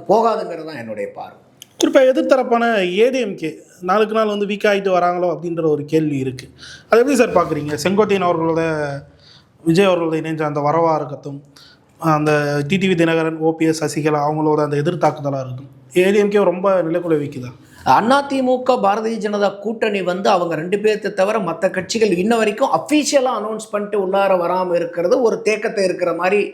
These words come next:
Speaker 1: இருக்கிறது, அதுல மாற்று கருத்து இல்ல. ஆனா இப்ப செங்கோட்டையன் போனனால நஷ்டமா? செங்கோட்டையன் விஜய்க்கு போனனால விஜய்க்கு லாபம், விஜய்க்கு அட்வான்டேஜ், தாவேக்காக்கு அட்வான்டேஜ். But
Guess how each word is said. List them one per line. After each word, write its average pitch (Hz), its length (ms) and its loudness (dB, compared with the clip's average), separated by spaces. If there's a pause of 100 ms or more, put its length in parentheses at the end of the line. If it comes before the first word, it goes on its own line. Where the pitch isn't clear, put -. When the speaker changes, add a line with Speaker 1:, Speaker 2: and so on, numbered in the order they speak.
Speaker 1:
இருக்கிறது, 175 400 2
அதுல 147 220 -2 (540)
மாற்று 202 280 2
கருத்து 170 320 2
இல்ல. 120 140 0 (420)
ஆனா 277 180 4
இப்ப 196 200 2
செங்கோட்டையன் 285 760 0
போனனால 240 460 0 (480)
நஷ்டமா? 185 440 0
செங்கோட்டையன் 269 680 0
விஜய்க்கு 226 420 -2
போனனால 196 400 -2 (240)
விஜய்க்கு 294 440 0
லாபம், 139 400 2 (580)
விஜய்க்கு 285 380 2
அட்வான்டேஜ், 180 460 0
தாவேக்காக்கு 240 600 0
அட்வான்டேஜ். 147 460 -4 (420)
But 202 140 2